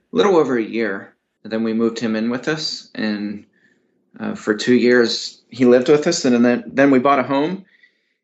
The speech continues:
and my wife said, uh, "We're buying a new home, and your dad doesn't come with it." So we left him behind and, and moved into our house. And that was in two thousand nine. And then in, uh, two thousand eleven,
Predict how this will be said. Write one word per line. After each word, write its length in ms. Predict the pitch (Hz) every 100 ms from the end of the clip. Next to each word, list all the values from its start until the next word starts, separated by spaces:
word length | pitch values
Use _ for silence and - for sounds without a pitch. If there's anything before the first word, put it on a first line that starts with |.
| _ 110
and 220 | 117 113
my 120 | 113
wife 260 | 123 127 -
said, 420 | 131 117 113 - _ _ _
uh, 220 | 110 110 -
"We're 140 | 117
buying 240 | 127 131
a 60 | 135
new 160 | 139 135
home, 260 | 143 156
and 80 | 135
your 100 | 101
dad 220 | 120 120
doesn't 280 | 120 120 -
come 200 | 123 110
with 220 | 110 -
it." 160 | - _ _ -
So 280 | 117 107 107 _ _ _ _ -
we 140 | 120
left 220 | 127 -
him 100 | 123
behind 500 | 110 110 120 135 147
and, 300 | 110 107 104 -
and 380 | 104 104 104 -
moved 260 | 117 110
into 160 | 120 117
our 160 | 101 107
house. 520 | 131 120 123 - -
And 100 | 127
that 120 | 131
was 120 | 135 135
in 140 | 127
two 160 | 147 139
thousand 420 | 135 117 117 113
nine. 640 | 127 135 110 107 110 - _ _ _
And 120 | 120
then 140 | 135 143
in, 300 | 135 131 123 - - -
uh, 380 | 120 117 110 - _ -
two 180 | - 151
thousand 340 | 156 139 127
eleven, 720 | 110 117 135 120 113 110 107